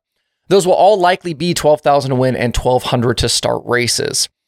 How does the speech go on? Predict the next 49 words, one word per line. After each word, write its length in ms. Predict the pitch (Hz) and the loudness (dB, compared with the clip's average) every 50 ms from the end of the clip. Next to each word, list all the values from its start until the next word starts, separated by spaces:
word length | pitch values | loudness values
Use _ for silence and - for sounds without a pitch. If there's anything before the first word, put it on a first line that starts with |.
| _ _ _ _ - | _ _ _ _ -6
Looking 260 | - 226 277 320 392 | -4 -2 -2 -2 -2
at 80 | 427 - | -2 -2
the 80 | 427 403 | -2 -2
start 340 | - - - 180 190 220 | 0 2 2 2 4 4
of 60 | 240 240 | 2 0
the 60 | 240 | -2
season 320 | - 240 233 208 220 208 | -2 -2 0 0 0 0
for 80 | - 196 | 0 0
High 160 | 190 208 208 | 0 2 2
Limit 180 | 214 208 - - | 0 0 -2 0
down 220 | 180 175 170 151 | 0 0 0 0
south, 320 | - - 175 185 196 - | 0 0 2 2 2 2
they 80 | 196 202 | 2 0
will 120 | 202 190 | 2 2
likely 300 | 165 180 196 - - - | 2 0 -2 -2 -6 -6
take 240 | - - 180 - - | -4 -2 -2 -2 0
over 180 | 175 185 170 170 | 0 0 0 0
those 280 | 151 156 151 143 - | 2 2 2 0 0
two 240 | - - 185 175 139 | -2 -2 0 0 0
All-Star 400 | - 139 135 143 - - 160 156 | 0 0 0 0 0 0 -2 0
nights 260 | 147 143 143 143 - | 0 0 -2 -2 -2
that 160 | - 139 120 92 | 0 0 0 0
were 260 | 120 90 - 127 117 | 0 -2 -2 -2 0
originally 460 | 120 135 151 151 175 185 190 196 190 | 0 0 0 0 -2 0 0 0 -2
for, 420 | - - - 127 127 127 123 120 | -2 -2 0 2 2 2 4 2
uh, 120 | 120 117 - | 2 2 0
East 240 | - 143 143 - - | -4 -6 -6 -4 -2
Bay 160 | 139 135 107 | -2 -2 0
on 160 | 80 120 117 | 0 -2 -2
February 400 | - - 127 113 123 117 120 120 | -2 -2 -2 0 0 0 0 -2
twelfth 340 | 110 - - 120 127 - - | -2 -2 -2 -2 -2 -2 -2
and 160 | - 113 - | -6 -8 -6
thirteenth. 480 | - 117 - - - - 160 165 160 - _ _ _ _ _ _ _ _ _ _ _ _ - | -4 -6 -6 -4 -4 -4 -2 -2 -4 -6 _ _ _ _ _ _ _ _ _ _ _ _ -2
That 100 | 170 202 | 2 2
would 100 | 220 208 | 2 4
mean 180 | 214 240 247 226 | 2 2 2 2
you'd 120 | 202 180 | 2 2
have 180 | 175 170 160 120 | 2 2 0 0
Dirt 160 | 165 175 170 | 0 -2 -2
Car 180 | - 147 156 143 | 0 0 0 0
Nationals 440 | 143 143 151 165 - 175 156 - | 0 0 -2 0 0 -2 -2 -2
for 120 | - - 135 | 0 0 0
the 140 | 123 123 127 | 2 2 0
Outlaws 340 | 127 101 127 131 131 113 | 0 0 0 0 -2 -2
the 80 | - 117 | -4 -10
previous 480 | - - - 131 123 110 117 110 110 - | -8 -4 -2 -2 0 0 0 -2 -2 -4
Tuesday 440 | - - 135 127 117 - 110 104 | -2 -2 0 0 0 0 -2 -4
through 160 | - - _ - | -4 -6 _ -6
Saturday. 480 | - - 156 156 170 170 170 180 180 | -2 0 0 0 0 0 -2 -4 -4